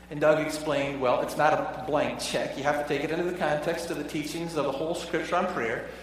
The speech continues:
But yes, it really is true. Jesus really does answer prayer.' 'Great,' Bob said.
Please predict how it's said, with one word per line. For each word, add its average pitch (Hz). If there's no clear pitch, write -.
But 214
yes, -
it 180
really 175
is -
true. -
Jesus 151
really 131
does 127
answer -
prayer.' -
'Great,' -
Bob 113
said. -